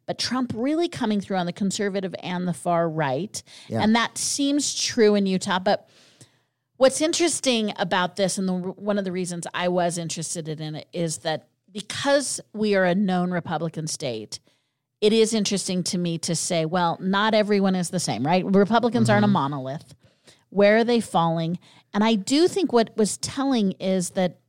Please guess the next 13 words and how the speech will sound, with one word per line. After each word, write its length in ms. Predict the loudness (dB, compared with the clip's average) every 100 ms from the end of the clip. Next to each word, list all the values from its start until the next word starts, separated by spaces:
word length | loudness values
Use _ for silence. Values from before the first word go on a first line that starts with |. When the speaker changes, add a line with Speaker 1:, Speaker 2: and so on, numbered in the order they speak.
| _ _ _ _ _ _ -10
Speaker 1:
the 160 | 0 0
further 500 | 2 4 4 6 4
away 340 | 6 4 4
you 280 | 2 2 0
get 320 | 2 0 0 -6
from 400 | -4 -2 -2 -6 _ _ _ _
the 80 | -8
Trump 500 | -4 -2 0 0 -2 -10 -16 _ _ _ _
person, 640 | -2 0 0 -2 -4 -6 -10 _ -8
Speaker 2:
Mm-hmm. 220 | -6 -6 -8 _ _ _
Speaker 1:
in 160 | 0 2
some 380 | 2 2 2 4
ways 500 | 2 2 -2 -4